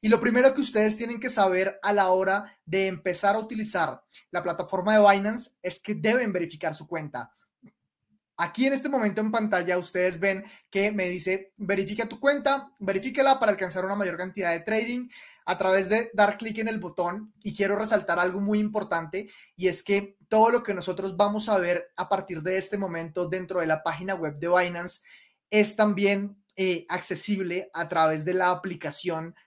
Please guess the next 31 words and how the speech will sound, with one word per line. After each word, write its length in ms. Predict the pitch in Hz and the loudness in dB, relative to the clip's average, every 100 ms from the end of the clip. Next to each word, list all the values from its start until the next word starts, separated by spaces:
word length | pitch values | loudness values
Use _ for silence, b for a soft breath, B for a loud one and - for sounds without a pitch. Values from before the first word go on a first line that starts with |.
| b | b
tanto 300 | 180 165 170 | -4 -4 -4
en 80 | 160 | 0
I 220 | 160 170 | 0 2
O 100 | 170 | 2
S 320 | 170 170 - b b - | 0 -2 -6 b b -2
como 520 | 196 185 180 170 - | 2 2 0 -4 -6
en 180 | 143 147 | -8 -4
Android. 500 | 170 175 190 214 220 - _ _ _ _ _ - - | -2 -2 -2 -2 -4 -20 _ _ _ _ _ -20 -8
Esto 400 | 196 190 - 202 | -4 -2 0 2
es 240 | 208 202 - | 4 2 0
bastante 1040 | 165 196 196 214 208 196 196 190 202 - _ b b b | 4 4 4 2 2 2 2 2 0 -8 _ b b b
bueno 480 | 165 208 208 214 214 | 2 4 4 2 -2
porque 300 | 202 190 180 | -2 -2 -2
todos 340 | - 208 220 | 2 2 2
ustedes 540 | 214 - 196 190 208 - B - | -4 -2 0 0 -2 -8 B -4
pueden 260 | 190 202 | 0 0
acceder 460 | 202 208 196 175 170 | 0 -2 -4 -4 -4
a 160 | 180 - | -6 -2
todos 240 | 220 247 | 2 2
los 120 | 240 | 0
productos 400 | 214 190 160 185 | -4 -4 -4 -4
de 80 | 202 | -2
Binance 420 | 185 175 180 202 b b | 0 -2 -6 -12 b b
sin 200 | - 185 | -10 -6
importar 580 | 196 170 160 175 175 175 b b | -4 -4 -2 0 0 -2 b b
el, 280 | 196 170 - _ - | -6 -6 -10 _ -6
el 340 | 185 180 160 | -2 -2 -4
dispositivo 800 | 165 - 180 160 - 190 185 208 | -8 -8 -10 -10 -6 0 0 0
que 140 | 202 180 | -4 -6
prefieran 480 | 165 165 160 165 | -6 -4 -4 -4
utilizar. 580 | 180 160 165 151 165 143 | -6 -6 -6 0 0 0